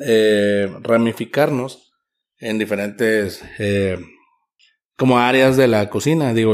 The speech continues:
pues ya tenemos la parte de, de Nox, que el restaurante. Estamos viendo terminar de sacar una,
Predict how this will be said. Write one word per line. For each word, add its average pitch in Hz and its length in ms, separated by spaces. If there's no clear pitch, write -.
pues 98 120
ya 95 100
tenemos 110 680
la 98 200
parte 95 260
de, 104 520
de 98 180
Nox, 98 360
que 107 140
el 98 100
restaurante. 131 760
Estamos 113 480
viendo 113 800
terminar 101 400
de 117 220
sacar 104 300
una, 107 560